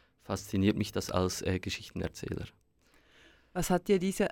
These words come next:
Speaker 2: dir persönlich dieser Auftrag gebracht? Also, dass du jede einzelne Fußballspielerin dieses finnischen Teams gezeichnet hast. Was nimmst du aus dieser Arbeit mit?
Speaker 1: Ähm,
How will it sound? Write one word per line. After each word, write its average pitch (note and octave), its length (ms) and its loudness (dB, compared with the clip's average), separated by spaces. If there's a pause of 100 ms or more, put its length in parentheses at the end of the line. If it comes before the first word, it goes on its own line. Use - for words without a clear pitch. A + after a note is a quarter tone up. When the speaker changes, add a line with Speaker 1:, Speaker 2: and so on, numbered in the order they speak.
Speaker 2:
dir F#3+ 320 2
persönlich E3+ 680 2
dieser G3 300 0
Auftrag F3+ 600 -2
gebracht? F3 560 0
Also, D3+ 180 0
dass D3+ 180 0
du E3+ 60 -2
jede D#3+ 300 0
einzelne D3+ 400 2
Fußballspielerin E3 1120 -2
dieses D3+ 320 -6
finnischen D#3 500 -4
Teams F3+ 300 -2
gezeichnet E3 540 0
hast. E3+ 400 -2
Was D#3 200 -4
nimmst E3 360 2
du F#3 80 2
aus D#3 160 0
dieser F3 260 -2
Arbeit C#3 480 -2
mit? - 400 0 (1200)
Speaker 1:
Ähm, G2 640 12